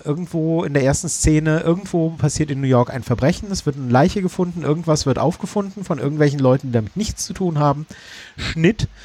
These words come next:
die Polizei ist am Ort, äh, die Ermittler, die wir kennen, die jede Folge ermitteln. Äh, dann wird in der ersten Hälfte der Folge ermittelt. Irgendwann in der Mitte der Folge wird der Fall an die Staatsanwaltschaft übergeben, sobald's einen Verdächtigen gibt und dann,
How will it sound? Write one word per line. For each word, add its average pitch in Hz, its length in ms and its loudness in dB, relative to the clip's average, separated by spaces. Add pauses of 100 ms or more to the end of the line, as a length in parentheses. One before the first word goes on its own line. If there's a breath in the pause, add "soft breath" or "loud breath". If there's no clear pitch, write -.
(200 loud breath)
die 147 80 0
Polizei 139 500 4
ist 180 160 0
am 170 140 0
Ort, 165 320 4
äh, 139 340 -2
die 131 200 -6
Ermittler, 135 380 -2
die 131 140 -4
wir 113 120 2
kennen, 170 380 -2
die 160 80 -4
jede 135 260 0
Folge 170 320 0
ermitteln. 180 500 -4 (440 loud breath)
Äh, 139 220 4
dann 135 260 2
wird 147 160 2
in 135 120 -6
der 127 120 4
ersten 135 500 -2
Hälfte 131 420 0
der 120 100 2
Folge 120 340 0
ermittelt. 202 460 0
Irgendwann 147 540 -2
in 135 120 -6
der 127 100 0
Mitte 151 240 -2
der 143 340 4
Folge 135 560 2
wird 127 300 0
der 127 80 4
Fall 123 280 4
an 104 60 -2
die 113 140 -4
Staatsanwaltschaft 185 840 0
übergeben, 147 560 0 (400 loud breath)
sobald's 127 420 2
einen 123 180 0
Verdächtigen 123 600 0
gibt - 300 -6
und 113 340 -2
dann, 110 360 0